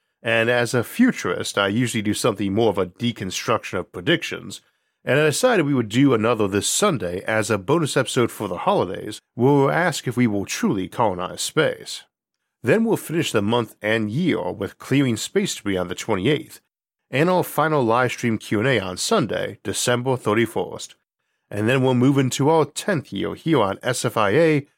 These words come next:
with a return to the Fermi paradox and a look at Pan-cosmoio theory, and the idea that colonizing other planets around distant stars may simply be ecologically unfeasible.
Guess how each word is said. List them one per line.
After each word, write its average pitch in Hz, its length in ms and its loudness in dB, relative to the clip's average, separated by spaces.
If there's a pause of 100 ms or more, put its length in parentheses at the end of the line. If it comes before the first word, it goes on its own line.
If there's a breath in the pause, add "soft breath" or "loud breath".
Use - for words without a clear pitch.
(100)
with 143 220 4
a 135 40 0
return 160 480 2
to 123 40 0
the 101 160 -2
Fermi 160 300 0
paradox 139 640 0 (180)
and 131 180 0
a 123 60 2
look 127 240 2
at 90 200 -2
Pan-cosmoio 113 1080 0
theory, 92 540 -2 (240)
and 110 180 2
the 113 80 4
idea 113 340 2
that 107 200 -4
colonizing 139 640 0
other 123 220 0
planets 120 420 -2
around 101 220 0
distant 95 360 -4
stars 101 600 -4 (180)
may 143 220 2
simply 147 340 -2
be 117 240 -2
ecologically 101 840 -2
unfeasible. 98 800 -4